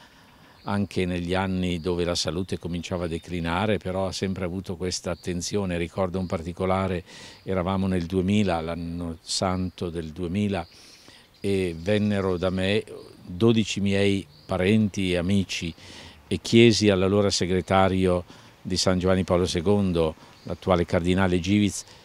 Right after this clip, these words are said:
se c'era la possibilità di portarli alla Santa Messa nella cappella privata, e lui mi disse di sì. E al termine della Santa Messa, nel salone, il Papa ricevette tutti ad uno ad uno. Allora io, mi,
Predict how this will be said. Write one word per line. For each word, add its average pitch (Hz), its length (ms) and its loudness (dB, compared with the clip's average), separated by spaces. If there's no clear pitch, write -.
se 101 580 2
c'era 104 260 2
la 95 120 2
possibilità 95 580 0
di 101 100 2
portarli 92 580 0
alla 90 200 2
Santa 85 340 0
Messa 92 460 0
nella 85 220 0
cappella 85 400 -4
privata, 85 680 -2
e 101 140 -4
lui 95 120 2
mi 98 100 2
disse 92 320 0
di 104 120 2
sì. 101 320 2
E 107 60 2
al 101 180 0
termine 117 320 6
della 95 160 4
Santa 107 360 2
Messa, 104 540 2
nel 95 200 0
salone, 98 540 4
il 95 120 0
Papa 87 360 0
ricevette 87 640 -4
tutti 110 340 -4
ad 85 140 -2
uno 95 160 -2
ad 85 100 -4
uno. 98 240 -2
Allora 90 300 -2
io, 92 180 0
mi, 85 260 -4